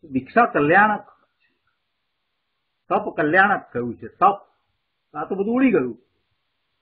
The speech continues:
એટલા નાના અમથા નિમિત્તથી કાંઈ કાર્ય થઈ જાય છે એમ નથી હોતું. બહુ મોટો પુરુષાર્થ છે. શ્રેણી ચડવાનો પુરુષાર્થ કાંઈ એમને એમ ન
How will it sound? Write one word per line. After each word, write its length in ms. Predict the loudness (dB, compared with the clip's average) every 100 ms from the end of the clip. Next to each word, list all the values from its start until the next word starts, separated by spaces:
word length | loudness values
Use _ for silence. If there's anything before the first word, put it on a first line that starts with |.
| _ _ _
એટલા 260 | -18 -4 -2
નાના 360 | 0 0 0 0
અમથા 320 | -2 -4 -4
નિમિત્તથી 500 | -4 -6 -8 -6 -6 -4
કાંઈ 340 | -6 -6 -10 -16 -20 _ _
કાર્ય 280 | -8 -6 -4
થઈ 200 | -4 -2
જાય 260 | -2 -2
છે 80 | -2
એમ 140 | -2 -2
નથી 320 | -4 -6 -16 -16
હોતું. 220 | -20 -20 _ _ _ 2
બહુ 120 | 4
મોટો 320 | 4 4 2
પુરુષાર્થ 480 | 0 -4 -4 -8 -12
છે. 120 | -20 -20 _ _ _ _ _ _ _ _ _ _ _ _ _ _ _ _ _ _
શ્રેણી 280 | -6 -2 -2
ચડવાનો 400 | 0 2 2 0
પુરુષાર્થ 460 | -2 -4 -2 -4 -4
કાંઈ 240 | -4 -2
એમને 220 | 0 -2 -4
એમ 80 | -8
ન 100 | -8